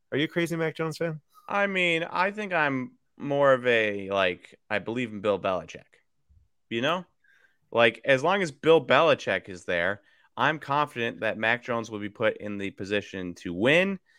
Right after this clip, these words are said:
Speaker 2: If Bill Belichick leaves,
Speaker 1: Yeah.
Speaker 2: I'm way less confident in Mac Jones.
Speaker 1: Yeah, so what if he retires in the next two seasons?
Speaker 2: Yeah, then that, that's not a card I wanna own. But knowing that he's gonna be there next year,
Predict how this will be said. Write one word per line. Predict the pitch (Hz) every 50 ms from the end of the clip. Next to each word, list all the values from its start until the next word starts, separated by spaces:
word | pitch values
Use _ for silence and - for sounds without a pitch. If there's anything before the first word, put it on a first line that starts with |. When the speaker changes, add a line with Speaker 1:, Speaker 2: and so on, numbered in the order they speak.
| _ _ _ _ _
Speaker 2:
If | - 104 101 - -
Bill | 139 143 151
Belichick | 131 131 127 127 120 113 - 117 104 98 -
leaves, | 107 139 190 240 233 180 139 123 117 107 98 - - - _
Speaker 1:
Yeah. | - 120 98 73 - _ -
Speaker 2:
I'm | 107 110 107 107
way | 110 117 117 117
less | 110 107 101 95 90 -
confident | - 101 92 85 - 87 85 82
in | 80 78
Mac | 78 69 69 -
Jones. | - - -
Speaker 1:
Yeah, | 170
so | 117 - - 127
what | 131 139
if | 139
he | 139 147
retires | 127 110 - 135 147 143 113 101
in | 98 104
the | 104
next | 107 110 - -
two | - 113
seasons? | 104 - 131 113 85 - - - - - _ _ _ _ _ _ _ _ _ _
Speaker 2:
Yeah, | - 226 151 95 92 90
then | 87 110 120 127 135 131 123 120 - - - - - - -
that, | 139 139 131 123
that's | 123 139 135 131 135
not | 139 131 127
a | 123
card | - - 123 117
I | 113 113
wanna | 110 110 107 104 -
own. | 165 170 131 104 92
But | 90 90 113 113 110 - - _ _ _ _ -
knowing | 127 127 139 151 165 160 147
that | 139 135
he's | 123 117 113
gonna | 131 139
be | 127 127 127
there | 117 113
next | 107 110 107 101 - - -
year, | 175 175 151 120 107 98 -